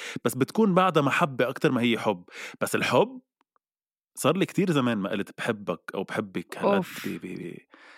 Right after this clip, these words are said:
Speaker 1: ب-، بقوة، يعني.
Speaker 2: أوف.
Speaker 1: إيه.
Speaker 2: واو. جرأة، جرأة بهيدا الجواب، حبيت، حلو.
Speaker 1: شكرًا. شكرًا للي
Speaker 2: أم،
Speaker 1: سأله كمان، يعني، عن جد هالقد،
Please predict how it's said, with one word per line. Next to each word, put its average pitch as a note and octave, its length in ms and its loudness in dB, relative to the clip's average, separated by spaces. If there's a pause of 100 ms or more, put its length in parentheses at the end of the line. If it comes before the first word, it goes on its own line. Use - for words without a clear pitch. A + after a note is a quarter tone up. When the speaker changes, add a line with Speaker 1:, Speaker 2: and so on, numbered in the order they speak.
(300)
Speaker 1:
ب-، F#2 200 -2
بقوة، G#2+ 280 2
يعني. F#3+ 120 6
Speaker 2:
أوف. - 320 -4 (760)
Speaker 1:
إيه. G#2 300 0 (680)
Speaker 2:
واو. F#3+ 360 2 (640)
جرأة، G#3 460 8
جرأة A#3 300 8
بهيدا F#3+ 420 2
الجواب، F#3+ 440 4
حبيت، G3+ 680 4
حلو. F3 360 2 (200)
Speaker 1:
شكرًا. - 320 -6 (160)
شكرًا B3 280 8
للي B3+ 60 8
Speaker 2:
أم، B3 40 8
Speaker 1:
سأله A#3+ 400 6
كمان، F#2 360 -2
يعني، F2 240 -8
عن E2+ 120 -6
جد G2 240 -2
هالقد، G#2+ 240 -4